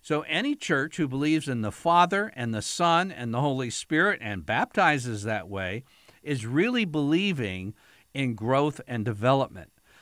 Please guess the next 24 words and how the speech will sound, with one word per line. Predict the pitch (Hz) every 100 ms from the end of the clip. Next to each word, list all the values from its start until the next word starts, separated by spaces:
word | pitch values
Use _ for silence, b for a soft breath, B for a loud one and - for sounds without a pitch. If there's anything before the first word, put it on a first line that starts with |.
| b
So | - 143 135
when | 131 127
you | 127
hear | 139 185 202
an | 185
invitation | 180 165 151 156 147 - 151 147 147 -
or | 117 117 120 117
a | 110 117
pastor, | - 139 135 - 151 156
and, | 143 143 - _ -
you | 120 120
know, | 135 139
I | 127 151
had | 165 160 156 123
this | 139 147 - - - _ -
thought | 113 139 -
myself | 117 120 123 - 117 135 -
in | 110 101 - b b b b
the | 117 113
early | 131 131 131
days | 110 117 127 127
of | 101
my, | 110 107 104 101 98
uh, | 92